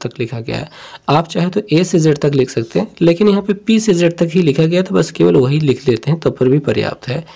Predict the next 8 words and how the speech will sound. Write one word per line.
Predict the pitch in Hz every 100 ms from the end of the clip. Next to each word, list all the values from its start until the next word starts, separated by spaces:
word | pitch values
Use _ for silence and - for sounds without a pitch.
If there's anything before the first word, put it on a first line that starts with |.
| - - - -
यानी | 151 165
पी | 160 - 156 160 170 170 170 160
क्यू | - 143 143 151 151 160 - 131
आर | 123 139 147 151 156 - -
एस | 127 139 139 - - - _ _ - - - _
टी | 165 151 156 156 160 160 - 131
यू | 120 127 135 139 143 - - -
वी | 123 127 120 117 127 127